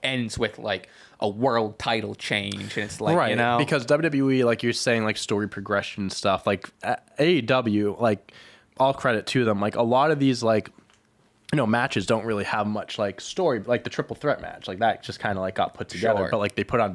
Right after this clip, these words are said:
Speaker 2: banger
Speaker 1: But at least
Speaker 2: matches.
Speaker 1: there's a story enough where they're like,
Speaker 2: Doesn't,
Speaker 1: they're,
Speaker 2: yeah,
Speaker 1: they're
Speaker 2: you're right, you're right.
Speaker 1: A E W orig-, you know, but, like, I
Speaker 2: Right,
Speaker 1: get
Speaker 2: no,
Speaker 1: it,
Speaker 2: I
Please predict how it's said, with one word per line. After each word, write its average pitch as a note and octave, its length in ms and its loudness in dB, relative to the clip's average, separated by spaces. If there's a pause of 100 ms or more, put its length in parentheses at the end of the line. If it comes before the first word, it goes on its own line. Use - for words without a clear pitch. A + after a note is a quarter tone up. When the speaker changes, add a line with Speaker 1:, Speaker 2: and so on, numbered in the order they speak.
Speaker 2:
banger F#2+ 300 -6
Speaker 1:
But F#2+ 160 0
at F#3+ 100 4
least A#3+ 200 2
Speaker 2:
matches. - 20 -
Speaker 1:
there's A3 180 2
a D#3+ 60 0
story C#3+ 420 2
enough A2 480 0
where A#2+ 80 2
they're A2 80 0
like, G#2+ 140 0
Speaker 2:
Doesn't, C4 240 2
Speaker 1:
they're, C#4 80 4
Speaker 2:
yeah, F#3+ 140 2
Speaker 1:
they're E3 100 2
Speaker 2:
you're F3 60 0
right, - 180 2
you're A2+ 160 2
right. D#3 160 4
Speaker 1:
A C#3+ 60 2
E C#3 160 4
W B2+ 100 2
orig-, A2 400 -2
you D3 80 -2
know, G#2+ 180 -2
but, F#3 100 4
like, F#3 120 4
I - 60 4
Speaker 2:
Right, B2+ 100 -2
Speaker 1:
get G3 140 2
Speaker 2:
no, B2+ 80 4
Speaker 1:
it, A#2+ 40 4
Speaker 2:
I C3 260 2